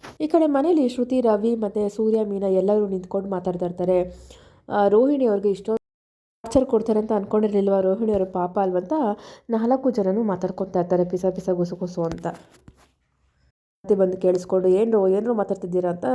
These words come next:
ಜೋರಾಗಿ ಕಿರ್ಚ್ತಾಳೆ. ರಮತರು, "ಏನೋ ಮಕ್ಳು ಮಾತಾಡ್ಕೊತಿದ್ದಾರೆ, ಬಿಡು, ಮಾತಾಡ್ಕೊಂಡ್ಲಿ, ಏನೇ, ಏನಾದರೂ ಮಾತಾಡ್ಬೇಕಾದ್ರೆ ನೀನು ಪರ್ಮಿಷನ್ ತೊಗೊಂಡೇ ಮಾತಾಡ್ಬೇಕೇನೆ?" ಅಂತ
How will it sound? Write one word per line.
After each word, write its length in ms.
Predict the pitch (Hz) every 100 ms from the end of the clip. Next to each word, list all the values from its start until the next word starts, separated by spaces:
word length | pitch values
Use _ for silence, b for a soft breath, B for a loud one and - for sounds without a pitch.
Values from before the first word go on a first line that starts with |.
| 202
ಜೋರಾಗಿ 320 | 185 180 175
ಕಿರ್ಚ್ತಾಳೆ. 720 | - 180 180 - - - _ _ - _ _ _ _ _ _ _ _ _ -
ರಮತರು, 420 | 214 214 214 208 202
"ಏನೋ 300 | 196 262 311
ಮಕ್ಳು 280 | 247 254
ಮಾತಾಡ್ಕೊತಿದ್ದಾರೆ, 640 | 233 226 220 220 202 196 190
ಬಿಡು, 240 | 196 220
ಮಾತಾಡ್ಕೊಂಡ್ಲಿ, 680 | 208 202 220 208 185 185 175 B B
ಏನೇ, 360 | 254 262 220 202
ಏನಾದರೂ 260 | 240 247 240
ಮಾತಾಡ್ಬೇಕಾದ್ರೆ 580 | 208 220 214 214 220
ನೀನು 140 | 214 196
ಪರ್ಮಿಷನ್ 440 | 190 202 233 247
ತೊಗೊಂಡೇ 260 | 233 214 220
ಮಾತಾಡ್ಬೇಕೇನೆ?" 840 | 208 202 196 190 196 240 262 - -
ಅಂತ 160 | 220